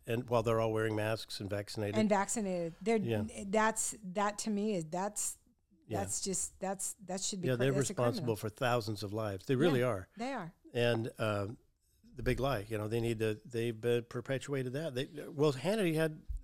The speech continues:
Speaker 1: said a lot. They got a lot of people out to that rally. So, um, he, I think he needs to be held accountable for his part in it, too.
Speaker 2: By the way, just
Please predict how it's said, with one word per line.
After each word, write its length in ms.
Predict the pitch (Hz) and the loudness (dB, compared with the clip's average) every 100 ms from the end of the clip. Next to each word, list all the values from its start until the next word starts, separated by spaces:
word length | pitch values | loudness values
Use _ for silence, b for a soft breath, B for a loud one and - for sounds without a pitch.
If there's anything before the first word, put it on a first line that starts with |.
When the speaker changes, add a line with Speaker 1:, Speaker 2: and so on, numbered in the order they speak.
| - | -6
Speaker 1:
said 240 | - 156 | 2 4
a 20 | |
lot. 300 | 156 180 180 | 6 4 2
They 80 | 143 | -2
got 220 | 127 135 | 0 2
a 40 | 123 | 2
lot 180 | 135 143 | 2 2
of 60 | |
people 260 | 143 147 143 | 0 0 2
out 240 | 165 160 | 2 0
to 80 | - | -2
that 180 | 123 123 | -2 0
rally. 420 | 127 139 139 110 B B B B B B _ | 0 2 2 0 B B B B B B _
So, 460 | - - 123 120 - | -4 2 4 2 0
um, 300 | 117 117 113 | 0 0 -2
he, 420 | 95 123 151 190 170 | -2 -2 0 -2 -4
I 120 | 120 131 | -2 0
think 160 | 165 | -2
he 140 | 123 139 | 0 0
needs 200 | 202 185 | 0 -4
to 60 | 131 | -4
be 100 | 117 | -2
held 200 | 117 113 | 0 -2
accountable 440 | 107 120 120 117 | -4 -2 -2 -4
for 140 | 113 131 | -6 -4
his 180 | 151 196 | -4 -6
part 260 | - 101 101 | -8 -8 -6
in 80 | |
it, 100 | 104 185 | -8 -2
too. 40 | |
Speaker 2:
By 180 | 226 277 | 2 4
the 180 | 277 190 | 4 2
way, 340 | 180 202 170 170 | 2 2 2 0
just 300 | 190 226 | -4 -4